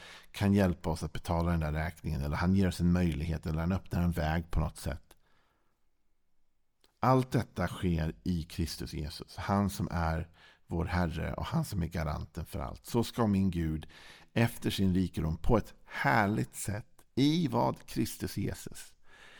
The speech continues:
ge er vad ni behöver. Så det här är när vi är i Kristus. Det här är för den som har gett sitt liv till Jesus. Den som säger, "Jesus, du är min herde." Och då kommer det här herdeperspektivet in igen.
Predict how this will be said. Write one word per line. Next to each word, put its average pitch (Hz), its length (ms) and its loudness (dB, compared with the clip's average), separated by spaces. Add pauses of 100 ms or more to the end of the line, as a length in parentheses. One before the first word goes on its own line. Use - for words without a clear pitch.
(260)
ge 87 280 0
er 87 60 0
vad 78 200 -4
ni 78 100 -6
behöver. 69 460 -8
Så - 140 -10
det 87 80 -2
här 123 340 2
är 101 240 4
när 98 160 4
vi 90 180 -2
är 90 180 0
i 85 180 -2
Kristus. - 720 -14 (580)
Det 107 100 -2
här 113 180 4
är 110 40 2
för 98 120 -4
den 101 180 2
som 92 120 -2
har 95 60 4
gett 98 220 2
sitt - 240 -10
liv 85 200 0
till 85 180 -4
Jesus. - 460 -10
Den 104 240 2
som 101 140 0
säger, 85 400 0 (560)
"Jesus, 104 540 -2
du 95 180 0
är 92 40 2
min 80 220 0
herde." 87 460 -4
Och 90 80 -4
då 95 80 -2
kommer 110 300 0
det 104 60 2
här 92 60 0
herdeperspektivet 101 1040 -4
in 87 140 -2
igen. - 260 -10